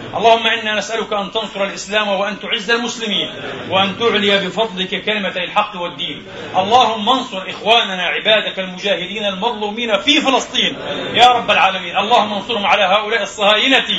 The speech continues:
الواغلين الغاصبين المجرمين الذين بغوا وطغوا وأفسدوا في البلاد وفي العباد. اللهم عليك بهم أجمعين، اللهم أحصهم عددا، اللهم اقتلهم ودمرهم بددا، اللهم لا تبق منهم أحدا.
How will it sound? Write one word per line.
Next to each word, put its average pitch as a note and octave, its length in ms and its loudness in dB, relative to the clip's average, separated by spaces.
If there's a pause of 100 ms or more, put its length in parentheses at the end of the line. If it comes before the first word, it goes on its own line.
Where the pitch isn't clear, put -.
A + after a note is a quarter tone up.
(440)
الواغلين G#3+ 840 2
الغاصبين G#3+ 580 0
المجرمين G3+ 680 -2
الذين G3 500 0
بغوا F3 400 2 (400)
وطغوا G#3+ 600 4
وأفسدوا G#3+ 600 2
في G3 120 -10
البلاد G3+ 420 0
وفي A3+ 220 2
العباد. G#3+ 560 0
اللهم G#3 400 0
عليك G3+ 340 0
بهم F#3+ 240 -6
أجمعين، E3+ 520 -6 (260)
اللهم G3+ 340 2
أحصهم F#3 380 -2
عددا، D3+ 440 -2 (280)
اللهم A3+ 340 4
اقتلهم G#3 360 -4
ودمرهم G#3 540 -2
بددا، - 680 0
اللهم B3 320 4
لا A#3+ 120 2
تبق - 340 -8
منهم G3 160 -4
أحدا. E3 400 -2